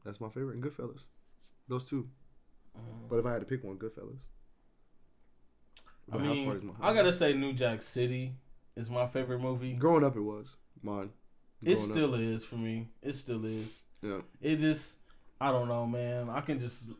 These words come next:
Speaker 2: watch that movie and feel like
Speaker 1: I think New Jack City is just so powerful. It's very powerful.
Speaker 2: It's a heavy movie. It's not something to watch, like, all the time.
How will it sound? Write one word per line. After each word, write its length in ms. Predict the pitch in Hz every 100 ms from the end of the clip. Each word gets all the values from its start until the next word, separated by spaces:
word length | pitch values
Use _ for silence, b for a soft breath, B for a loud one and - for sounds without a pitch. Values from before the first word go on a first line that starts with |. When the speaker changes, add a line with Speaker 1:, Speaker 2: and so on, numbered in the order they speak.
| -
Speaker 2:
watch 280 | 127 131 131
that 180 | 135 127
movie 300 | 131 123 123
and 140 | 113
feel 200 | - 127
like 280 | 117 113 110
Speaker 1:
I 60 | 104
think 200 | 160 156
New 180 | 131
Jack 200 | 123 120
City 240 | - 131 120
is 120 | 104
just 220 | 107 -
so 260 | - 98 90 - _ _ - - _
powerful. 460 | - - 104 95 87 - - - - - - - - _ _ _ _ _ -
It's 140 | 175
very 320 | 180 123 160 127
powerful. 560 | - 143 113 - - - -
Speaker 2:
It's 200 | 156 165
a 80 | 165
heavy 340 | 147 170 151
movie. 340 | 139 139 123 117
It's 140 | 113
not 220 | 139 127
something 320 | 127 143 120 117
to 80 | 110
watch, 460 | 113 113 107 -
like, 280 | 107 101 95 -
all 220 | 107 104
the 80 | 92
time. 260 | - 101